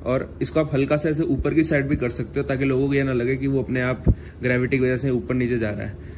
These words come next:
हल्का सा ऊपर भी कर सकते हो और यहाँ से हल्का हल्का release करना है, बिल्कुल धीरे धीरे। तो ऐसे लगेगा जैसे ring अपने आप ऊपर travel कर रही है।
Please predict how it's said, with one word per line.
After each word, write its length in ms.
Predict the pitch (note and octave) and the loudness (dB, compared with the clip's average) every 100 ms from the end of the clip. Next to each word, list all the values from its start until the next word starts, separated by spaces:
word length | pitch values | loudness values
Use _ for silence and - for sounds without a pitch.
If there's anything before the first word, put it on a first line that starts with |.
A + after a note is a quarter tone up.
| - | -6
हल्का 220 | A2+ A2+ C3+ | -4 -2 2
सा 100 | C#3+ | 2
ऊपर 240 | A#2+ C#3 | 2 0
भी 100 | C#3+ | 0
कर 120 | C3+ | 0
सकते 320 | C3 G#2+ G#2+ C3+ | -2 -4 -4 -4
हो 100 | D#3 - C#3 | -4 -4 0
और 80 | |
यहाँ 260 | C3+ C3 C#3 | 2 2 0
से 240 | D3+ E3 - - - - | 0 -2 -2 -10 -12 -2
हल्का 240 | C3+ C#3 D#3 | 0 2 2
हल्का 180 | D#3 D3+ | 2 0
release 340 | C3+ C3+ B2+ | 0 0 0
करना 280 | B2 G#2 G#2 | -2 -2 -4
है, 100 | - - - - - - - - - - C3+ | -8 -12 -14 -14 -14 -14 -14 -14 -14 -6 0
बिल्कुल 300 | C#3 D3+ C3+ | 4 4 4
धीरे 240 | B2+ A#2+ | 2 2
धीरे। 200 | A2 G#2 - - - - - - - - - - - - - - | 0 -4 -8 -10 -14 -14 -14 -14 -14 -14 -14 -14 -14 -14 -8 0
तो 80 | |
ऐसे 200 | C3 C3+ | 0 2
लगेगा 320 | D3 C3 C#3+ C#3+ | 0 2 2 2
जैसे 280 | C3+ D3 | 2 2
ring 200 | C#3+ D3 | 0 2
अपने 220 | D3 C3+ C3+ | 2 2 2
आप 200 | C#3 C#3+ | 0 0
ऊपर 240 | C3 C#3 | -2 0
travel 320 | C3 B2 B2 A#2 | 0 2 2 0
कर 140 | A2 | 0
रही 180 | A2 | 0
है। 120 | G#2+ | -2